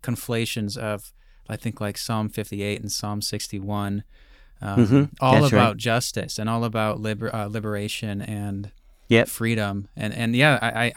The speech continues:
Speaker 1: I can definitely, hearing you say that, I could definitely see the themes of, um, what you just said, of the outcasts.
Speaker 2: And that passage in,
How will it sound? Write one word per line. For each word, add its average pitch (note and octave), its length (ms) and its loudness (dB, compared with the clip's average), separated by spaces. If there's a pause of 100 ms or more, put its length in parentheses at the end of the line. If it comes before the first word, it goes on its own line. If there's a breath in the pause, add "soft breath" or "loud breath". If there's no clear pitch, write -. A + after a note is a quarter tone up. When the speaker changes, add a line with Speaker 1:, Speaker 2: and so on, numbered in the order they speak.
Speaker 1:
I - 20 2
can A#2+ 160 -2
definitely, B2 480 -4
hearing D3 240 2
you B2+ 80 6
say C3+ 180 0
that, A#2+ 80 2
I G#2+ 60 0
could A2+ 140 -4
definitely A#2 240 -2
see B2 160 -2
the G#2+ 100 0
themes G#2+ 640 0 (540 soft breath)
of, G#2 580 -2
um, G2+ 540 -8
what A2+ 120 -6
you A2 80 -4
just G2+ 280 -8
said, G2+ 320 -4
of G2+ 440 -8
the G#2+ 140 -6
outcasts. G#2 400 -4
Speaker 2:
And C3+ 80 6
that C#3 180 6
passage C3 480 2
in, G2+ 200 4